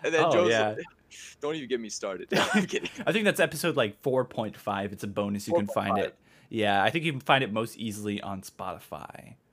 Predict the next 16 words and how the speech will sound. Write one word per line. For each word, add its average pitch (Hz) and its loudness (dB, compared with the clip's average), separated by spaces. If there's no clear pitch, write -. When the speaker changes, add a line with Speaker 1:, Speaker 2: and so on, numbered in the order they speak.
Speaker 1:
Spotify 113 0
and 92 -6
Apple, 92 -8
Speaker 2:
And 101 -6
Speaker 1:
yes. 76 -6
Speaker 2:
Apple, 85 -8
yeah, 76 -10
yeah. 92 -18
Episode 104 -10
four 107 -6
point 117 -10
five, 98 -8
that's - -14
a - -14
bonus - -14
episode. - -14